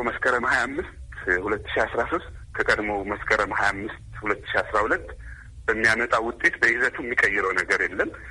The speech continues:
ይሄኛው ለየት የሚያደርገው የአሁኑ ስልጣን ላይ ያለው የስራ ዘመኑ ፓርላማው በህገ መንግስቱ መሰረት በተቋቋመ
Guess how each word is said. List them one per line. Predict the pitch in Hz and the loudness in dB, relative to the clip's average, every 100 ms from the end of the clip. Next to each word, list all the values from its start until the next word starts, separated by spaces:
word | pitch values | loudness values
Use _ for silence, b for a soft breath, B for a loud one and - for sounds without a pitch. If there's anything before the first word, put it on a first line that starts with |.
| B B | B B
ይሄኛው | - 107 107 110 | -2 0 2 2
ለየት | 101 101 - | 2 -2 -2
የሚያደርገው | 101 92 90 98 - 202 - B B - | 0 2 4 2 2 0 -2 B B 0
የአሁኑ | 90 92 95 98 | 2 2 0 -4
ስልጣን | - 92 87 85 80 | -6 -2 2 2 2
ላይ | 78 80 | 0 2
ያለው | 82 80 80 | 0 0 -4
የስራ | 82 95 90 | -2 2 2
ዘመኑ | 85 85 90 | 2 0 -2
ፓርላማው | - 90 82 85 117 170 B B B | 0 0 2 2 2 -2 B B B
በህገ | 95 98 90 | -4 0 -2
መንግስቱ | 82 80 - | -2 -6 -4
መሰረት | 90 - 95 | -4 -2 -6
በተቋቋመ | - 90 92 87 87 90 | -6 -6 0 2 2 2